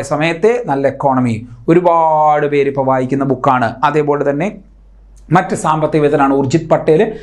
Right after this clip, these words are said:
അദ്ദേഹം ഇപ്പോൾ പുറത്തിറങ്ങി, അദ്ദേഹം ഒരു ബുക്ക് എഴുതി, Overdraft Saving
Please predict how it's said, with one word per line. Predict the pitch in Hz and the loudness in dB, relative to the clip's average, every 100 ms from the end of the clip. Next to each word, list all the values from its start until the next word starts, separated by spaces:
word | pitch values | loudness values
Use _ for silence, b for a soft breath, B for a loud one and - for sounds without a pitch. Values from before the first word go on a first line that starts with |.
| B - | B -4
അദ്ദേഹം | 180 160 160 | 0 0 0
ഇപ്പോൾ | 151 | 0
പുറത്തിറങ്ങി, | 147 143 160 151 151 240 B B - | 0 0 0 0 0 -2 B B -2
അദ്ദേഹം | 151 196 190 | 0 2 2
ഒരു | 170 156 | 2 0
ബുക്ക് | - | 0
എഴുതി, | 147 143 143 | 0 2 2
Overdraft | 170 180 170 156 151 135 | 2 2 0 0 -2 -4
Saving | - 131 127 | -2 0 0